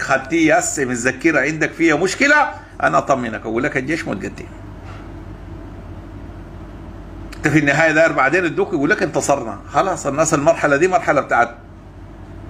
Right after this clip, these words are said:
جنجويد. المعلومة ده ما يلقى له ومات، بس اللي يلقى الموت قدامه. شفت موت تلقاه قدامه. كل المناطق اللي في راسك اطمئن،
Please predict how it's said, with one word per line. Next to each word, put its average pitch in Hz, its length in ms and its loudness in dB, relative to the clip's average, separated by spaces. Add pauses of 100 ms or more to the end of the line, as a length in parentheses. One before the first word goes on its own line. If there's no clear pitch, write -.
(680)
جنجويد. 143 460 4
المعلومة 175 460 4
ده 190 100 4
ما 190 100 2
يلقى 175 320 4
له 165 60 4
ومات، 123 300 2 (160)
بس 151 140 -2
اللي 180 200 2
يلقى 160 160 2
الموت 170 300 0
قدامه. 90 380 -2 (600)
شفت 190 220 2
موت 214 380 4
تلقاه 151 220 0
قدامه. 113 420 -6 (1600)
كل 320 200 6
المناطق 233 440 4
اللي 208 100 2
في 165 100 2
راسك 254 500 4
اطمئن، 135 420 -6